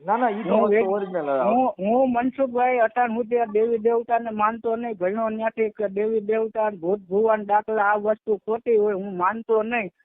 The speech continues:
Speaker 2: પણ મારી હારે આ વસ્તુ બની ને તઈથી મને થોડુંક થયું કે નહીં, આ વસ્તુમાં થોડુંક છે કાંઈ.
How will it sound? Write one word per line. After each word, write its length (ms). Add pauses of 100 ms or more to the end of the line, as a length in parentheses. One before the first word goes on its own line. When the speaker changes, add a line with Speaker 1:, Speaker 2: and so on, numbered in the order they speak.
(120)
Speaker 2:
પણ 160
મારી 360
હારે 220
આ 140
વસ્તુ 400
બની 340
ને 80
તઈથી 400
મને 280
થોડુંક 360 (120)
થયું 180
કે 160
નહીં, 300
આ 100
વસ્તુમાં 560
થોડુંક 300
છે 380
કાંઈ. 160